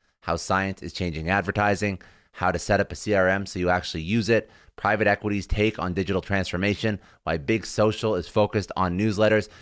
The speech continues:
If these are topics that resonate with you, go check out the MarTech Podcast wherever you get your podcasts, or you can also go listen at hubspot dot com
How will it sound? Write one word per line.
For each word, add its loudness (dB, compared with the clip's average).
If -4
these 4
are 6
topics 2
that -4
resonate 2
with -2
you, 0
go 4
check 0
out 4
the 0
MarTech 2
Podcast 0
wherever 0
you 4
get 4
your 0
podcasts, 0
or -8
you -4
can -2
also 0
go 2
listen 0
at -4
hubspot 0
dot 4
com 4